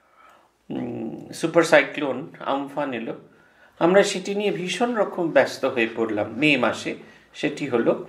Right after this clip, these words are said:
মে, জুন এবং জুলাইয়ের মাঝামাঝি যখন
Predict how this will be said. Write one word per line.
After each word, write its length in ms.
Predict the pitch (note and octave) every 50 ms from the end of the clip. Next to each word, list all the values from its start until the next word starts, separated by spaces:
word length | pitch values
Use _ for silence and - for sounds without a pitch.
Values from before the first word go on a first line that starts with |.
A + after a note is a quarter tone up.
| - - - - - - - - - - - -
মে, 180 | F3 G3 G#3+ A#3 B3 B3+ A#3 F#3+
জুন 240 | G3+ G3+ G#3 G#3+ B3 D4+ - - - - _ -
এবং 180 | E3+ E3 F#3 F#3+ F3+
জুলাইয়ের 440 | D#3+ E3+ E3 E3 F3 F3 F#3 F#3 F3
মাঝামাঝি 540 | D#3+ D#3 D3+ D3+ F#3 F#3 F#3+ F3+ - F3+ E3
যখন 300 | D#3+ D#3 D#3 - F3+